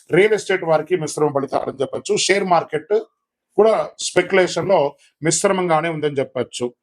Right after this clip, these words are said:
ఇరవై తారీఖు తర్వాత, నవంబర్ ఇరవై తర్వాత కాస్త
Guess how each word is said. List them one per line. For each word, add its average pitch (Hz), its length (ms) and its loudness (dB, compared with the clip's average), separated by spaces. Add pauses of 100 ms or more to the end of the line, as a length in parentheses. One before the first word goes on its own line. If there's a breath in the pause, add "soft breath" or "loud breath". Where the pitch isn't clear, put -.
(300 loud breath)
ఇరవై 214 340 6
తారీఖు 180 480 2
తర్వాత, 170 380 2
నవంబర్ 180 380 -2
ఇరవై 170 200 -4
తర్వాత 170 240 -2 (100)
కాస్త 151 380 0